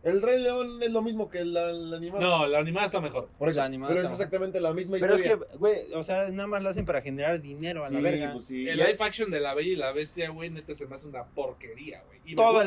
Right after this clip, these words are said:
Speaker 3: la,
Speaker 2: la
Speaker 3: la
Speaker 2: animada, güey.
Speaker 3: Dumbo la cagaron.
Speaker 2: No, esa no la he
Speaker 3: Feo.
Speaker 2: visto.
Speaker 3: Feo la cagaron, güey.
Speaker 2: ¿Sí?
Speaker 3: A mí me aburrió, güey.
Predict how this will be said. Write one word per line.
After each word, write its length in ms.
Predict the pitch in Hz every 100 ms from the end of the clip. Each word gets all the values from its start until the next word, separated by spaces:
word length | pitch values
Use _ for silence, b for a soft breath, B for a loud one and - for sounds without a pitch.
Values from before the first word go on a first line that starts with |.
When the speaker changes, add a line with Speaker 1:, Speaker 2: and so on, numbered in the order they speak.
| 190
Speaker 3:
la, 60 |
Speaker 2:
la 60 | 190
Speaker 3:
la 100 | 180
Speaker 2:
animada, 340 | 151 160 156 127
güey. 180 | 117 113
Speaker 3:
Dumbo 500 | 160 240 226 240 233 -
la 180 | 131 123
cagaron. 600 | 123 135 147 135 117 -
Speaker 2:
No, 100 | 185
esa 100 | 202
no 80 | -
la 80 | 135
he 80 |
Speaker 3:
Feo. 100 | 135 123
Speaker 2:
visto. 140 | 175 - _ -
Speaker 3:
Feo 360 | 160 190 185 170
la 140 | 147
cagaron, 320 | 127 123 127
güey. 140 | 120 160
Speaker 2:
¿Sí? 80 | 208
Speaker 3:
A 20 |
mí 120 | 175
me 100 | 185
aburrió, 400 | 160 135 127 139
güey. 140 | 127